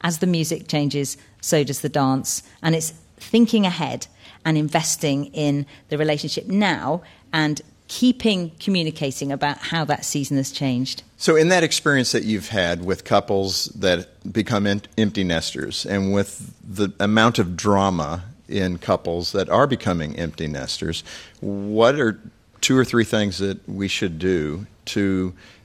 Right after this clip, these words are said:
Speaker 2: guard ourselves from losing each other emotionally?
Speaker 1: I think spending time together, having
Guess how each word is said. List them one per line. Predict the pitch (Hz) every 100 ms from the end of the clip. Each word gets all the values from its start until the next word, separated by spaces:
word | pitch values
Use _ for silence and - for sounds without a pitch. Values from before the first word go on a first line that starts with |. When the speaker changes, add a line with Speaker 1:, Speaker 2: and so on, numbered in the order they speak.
| -
Speaker 2:
guard | 92 107 123
ourselves | 127 92 - 92 85 -
from | 101 90
losing | 95 117 104 78
each | 73 -
other | - - - - _ 107
emotionally? | 95 98 101 - 65 73 - _ _ _ _ - - - -
Speaker 1:
I | 165
think | 226 220 214 -
spending | - 262 254 226
time | 214 180
together, | 170 190 180 240 381 - _ _ - _ _ -
having | 226 240 233 226